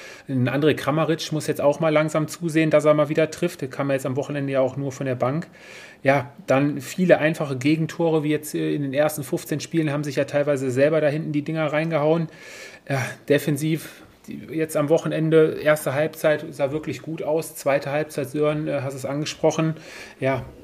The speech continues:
wirklich schwindelig gespielt hinten, gar nicht, äh, hinten rausgekommen, keine Entlastungsangriffe mehr, äh, gefahren. Ja, du startest wirklich richtig gut. Du sagtest gerade, Bischof ist da wirklich komplett blank frei vom Tor, schiebt den Ball dann, äh, fünf, sechs Meter am Tor vorbei.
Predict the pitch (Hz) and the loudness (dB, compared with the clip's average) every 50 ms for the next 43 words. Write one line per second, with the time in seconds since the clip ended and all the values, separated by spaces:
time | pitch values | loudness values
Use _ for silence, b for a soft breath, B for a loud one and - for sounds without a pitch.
0 | - - - - - 127 147 151 151 - 165 - - - 165 165 160 165 160 - | -18 -18 -18 -14 -8 -2 -2 -2 0 0 -2 -2 0 2 2 2 2 0 -2 -4
1 | - 139 - - - 170 165 160 - 170 160 170 - 165 160 165 165 143 151 143 | -6 -8 -6 -2 2 2 2 4 2 0 0 0 0 -2 -2 -2 -2 0 0 0
2 | 143 147 143 - - 147 151 147 147 151 147 127 147 151 - - - 127 143 160 | 0 0 -2 -6 -4 -4 -2 -2 -2 -2 -4 -4 -6 -6 -6 0 4 6 6 6
3 | - - 151 - - 160 156 156 - - 151 156 156 147 131 127 151 160 - - | 4 -2 -8 -4 -2 -2 -2 -2 0 0 -2 0 0 -2 -2 -2 -2 -2 -2 -6
4 | - 160 147 147 156 156 151 156 160 - - 160 156 156 156 160 156 156 147 147 | -8 -8 -6 -4 -4 -4 -2 -4 -6 -6 -4 -4 -2 2 2 2 2 2 2 0
5 | 151 151 147 147 - - 156 151 151 160 165 165 - - _ _ _ _ _ _ | -2 -2 -4 -6 -6 -2 0 2 2 2 0 -4 -8 -14 _ _ _ _ _ _
6 | _ _ _ _ _ _ - B B B B B B B B - 147 151 120 120 | _ _ _ _ _ _ -20 B B B B B B B B -4 -4 -4 -4 -6
7 | - - - 127 - - - 202 220 - 175 - - 160 160 - 170 - - 170 | -10 -8 -8 -6 -2 4 4 4 6 4 2 0 2 0 0 0 -4 -2 0 -2
8 | 160 - 151 - - - 156 165 190 190 - 151 139 143 147 131 127 151 151 - | 0 0 -4 -6 -2 -2 0 0 0 0 -2 -6 -6 -4 -6 -4 -2 -4 -4 -4
9 | - - - - 147 151 151 147 131 139 156 - - 170 160 - - 151 - 156 | -6 -14 -12 -2 2 2 2 2 2 -2 -4 -2 0 -2 -2 -2 -4 -2 0 2
10 | 143 143 160 - - 143 - - - - - 175 180 - - 170 - - 151 147 | 2 2 0 -2 -2 -6 -6 -8 -12 -4 -2 -2 -2 -2 -6 -10 -8 -2 0 0
11 | 160 170 - - - 156 160 160 - - 156 139 - - 160 165 156 - - 156 | 0 0 -4 -4 -2 0 0 0 -2 -4 -6 -6 -6 -4 -4 -4 -4 -4 -8 -8
12 | - 160 151 151 151 156 160 151 156 - - - - _ - - - - 160 160 | -6 -4 0 2 4 4 4 2 -2 -4 -8 -12 -14 _ -20 -14 -6 -6 -4 -2
13 | - 170 151 - - 156 160 165 160 - 156 151 139 139 135 123 - 160 160 156 | -2 -2 -2 -2 0 0 0 0 2 2 0 2 2 0 -4 -6 -4 -4 -4 -4
14 | - 151 131 135 143 151 170 185 | -4 -6 -4 -2 0 0 -2 -4